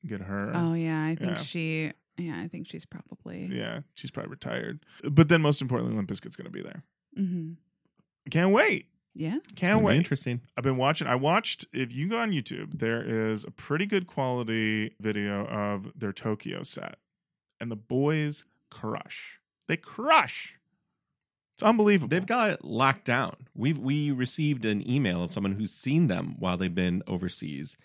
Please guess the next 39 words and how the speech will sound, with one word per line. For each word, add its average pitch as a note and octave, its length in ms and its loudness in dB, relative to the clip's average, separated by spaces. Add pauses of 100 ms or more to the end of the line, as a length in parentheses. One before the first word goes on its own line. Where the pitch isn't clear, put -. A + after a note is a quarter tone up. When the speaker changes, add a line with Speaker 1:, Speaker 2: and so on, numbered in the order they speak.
(420)
Speaker 3:
And F2 560 2
they're, G#2 140 0
like, F#2+ 260 -2 (240)
opening C3 380 4
with C3 100 2
break B2+ 220 0
stuff, - 420 -4 (320)
closing G2 400 2
with F#2 140 0
<laughs> - 80 0
break G3+ 160 6
stuff. - 400 0 (240)
Speaker 2:
There D3+ 120 -4
we D#3 80 -4
go. G3+ 260 -2 (440)
Speaker 1:
Yeah, C#3+ 300 2
and, C3 120 4
uh, B2+ 280 6
yeah, D#3+ 220 6
we, A#2 280 0
we A#2+ 160 -2
got, B2 240 4
yeah, B2 140 2
we A2+ 80 2
got A2+ 80 2
a A2+ 40 0
message A#2 340 -4
and A#2 180 -2
they A#2 80 -2
said, A2+ 200 -6
yeah, A2+ 120 0
basically B2 380 0
they, A#2+ 280 4
uh, A#2 300 4 (500)
they A#2+ 80 2
were B2 140 2
bringing C3+ 460 4
the B2+ 100 2
heat. B2+ 500 0